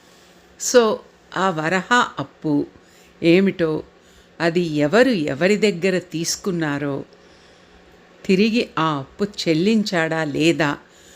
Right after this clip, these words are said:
అనే అన్ని విషయాలు మనం కథలోకి వెళ్తే కదా తెలిసేది. మొత్తానికి ఈ వరహ అప్పు గురించి ఓ మంచి కథ ఉంది.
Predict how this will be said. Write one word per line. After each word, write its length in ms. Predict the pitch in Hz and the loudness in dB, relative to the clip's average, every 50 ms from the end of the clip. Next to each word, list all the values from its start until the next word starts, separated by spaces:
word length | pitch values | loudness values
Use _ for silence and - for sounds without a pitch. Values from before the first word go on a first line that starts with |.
| - - - - _ _ - | -20 -20 -20 -20 _ _ -2
అనే 300 | 202 214 214 214 208 - - | 0 2 2 2 0 0 -2
అన్ని 320 | 156 175 202 233 277 349 339 | -2 0 2 4 4 4 4
విషయాలు 800 | 233 170 - - - 180 160 143 139 135 135 156 165 160 - - _ _ _ - - _ _ _ - | 2 0 -4 -4 -4 -2 -2 -2 -4 -6 -6 -4 -4 -6 -6 -10 _ _ _ -20 -20 _ _ _ -4
మనం 320 | 170 175 170 175 180 175 156 - - | -2 0 2 2 0 0 -2 -4 -8
కథలోకి 540 | - 180 - - 247 262 262 254 262 247 233 | -8 -4 0 2 4 4 4 2 2 -2 -4
వెళ్తే 420 | 196 170 165 170 170 - 233 226 | -2 -2 -2 -2 -2 0 0 0
కదా 400 | 208 220 220 196 160 180 175 170 | 0 0 -2 -2 0 -2 -2 -2
తెలిసేది. 840 | 165 - 180 165 160 156 - - 185 175 151 156 175 170 165 165 170 170 - - - - - - - - - - - - _ _ - 180 | -4 -4 -4 -6 -6 -4 -2 0 0 0 0 0 0 0 0 0 -2 -6 -10 -20 -20 -20 -20 -20 -20 -20 -20 -20 -20 -20 _ _ -4 0
మొత్తానికి 1000 | 185 185 185 - - - - 214 202 185 165 147 147 - 208 233 254 185 - - - - - - - - _ _ - | 0 2 0 0 -2 -4 -2 0 0 0 0 -2 -4 -2 0 0 0 0 -2 -6 -12 -20 -20 -20 -20 -20 _ _ -4
ఈ 200 | 190 202 190 170 | 0 0 0 0
వరహ 640 | 147 117 - 151 151 170 180 175 - 220 214 208 - - - - | 0 -2 -4 -4 -2 -4 -2 0 2 2 2 2 0 -6 -8 -8
అప్పు 280 | 139 139 - - 208 | -8 -8 -6 -6 -6
గురించి 760 | 208 165 185 175 160 151 143 143 - - 208 233 233 - - - - - - - - - - - - - | -2 -2 -2 0 0 -2 -2 -4 -4 -4 -2 -2 -2 -2 -4 -8 -14 -20 -20 -20 -20 -20 -20 -20 -6 0
ఓ 200 | 185 190 180 175 | 2 2 2 2
మంచి 400 | 156 147 147 156 165 180 - - | 0 -2 -4 -4 -4 -4 -4 -6
కథ 300 | - - 160 147 - - | -6 -6 -6 -6 -4 -4
ఉంది. 500 | 170 156 151 165 160 165 175 214 277 381 | -4 -4 -4 -4 -2 0 2 2 2 0